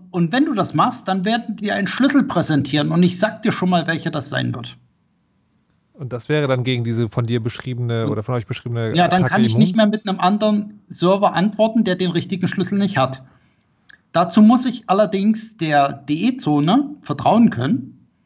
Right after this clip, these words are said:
Speaker 1: indem ich nämlich dort die Signaturen verifiziere. Und das ist ganz einfach, weil wenn ich von den Root-Servern die Auskunft bekomme, da drüben sind die D-E-Server, die kannst du fragen, äh,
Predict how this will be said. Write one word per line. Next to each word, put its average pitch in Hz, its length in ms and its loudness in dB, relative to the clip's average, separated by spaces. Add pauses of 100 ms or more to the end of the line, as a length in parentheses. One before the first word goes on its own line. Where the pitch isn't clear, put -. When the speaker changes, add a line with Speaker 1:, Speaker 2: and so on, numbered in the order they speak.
(460)
Speaker 1:
indem 180 360 2
ich - 100 -4
nämlich 190 260 0
dort 269 200 0
die 180 200 4
Signaturen 143 600 0
verifiziere. 135 600 -2
Und 131 160 -2
das 175 120 0
ist 196 120 -4
ganz 175 240 2
einfach, 269 600 0
weil 139 280 0 (320)
wenn 180 140 0
ich - 80 -2
von 202 140 2
den 196 120 2
Root-Servern 202 600 4
die - 100 -2
Auskunft 170 540 -2
bekomme, 160 580 2 (840)
da 208 160 2
drüben 247 280 2
sind 214 160 2
die 208 120 -2
D-E-Server, 190 800 -2
die 214 220 0
kannst 208 300 0
du - 60 0
fragen, 214 760 0 (440)
äh, 165 320 2